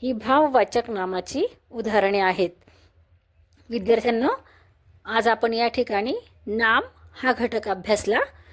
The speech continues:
कोणत्याही व्यक्तीला, वस्तूला किंवा एखाद्या काल्पनिक वस्तूला दिलेले नाव म्हणजेच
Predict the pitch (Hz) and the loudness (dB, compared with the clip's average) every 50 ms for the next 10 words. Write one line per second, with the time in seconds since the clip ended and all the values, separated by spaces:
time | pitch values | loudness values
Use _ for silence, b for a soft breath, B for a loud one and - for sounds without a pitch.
0 | b b b b - 240 240 240 233 247 240 226 254 302 285 262 233 214 220 - | b b b b -6 -4 -2 -2 2 2 2 4 4 2 4 4 4 4 2 0
1 | - 226 208 202 208 208 233 302 359 - - - - - _ _ _ - - _ | 0 2 4 4 4 4 2 0 -2 -6 -14 -20 -20 -20 _ _ _ -20 -20 _
2 | _ - 226 233 233 - - - 262 247 220 208 202 226 269 403 - - _ _ | _ 0 2 2 2 2 2 2 2 4 4 4 4 2 0 -2 -4 -10 _ _
3 | - - - - _ _ _ _ _ - 240 240 247 240 233 233 - 247 240 240 | -20 -20 -20 -20 _ _ _ _ _ -4 -2 0 0 0 0 0 -2 0 2 2
4 | 262 254 - 247 220 220 220 - 262 311 359 - 254 233 220 - - - 208 208 | 0 2 2 0 0 0 0 0 0 0 0 2 2 2 2 2 2 0 0 2
5 | 208 208 196 202 202 202 208 202 202 202 202 208 220 247 269 240 233 254 294 - | 2 0 2 2 0 2 2 2 2 2 0 0 2 2 2 2 2 0 -2 -4
6 | b b b b b b _ _ 214 220 208 196 190 233 262 370 - - - - | b b b b b b _ _ 0 0 0 4 6 6 6 6 4 -2 -8 -10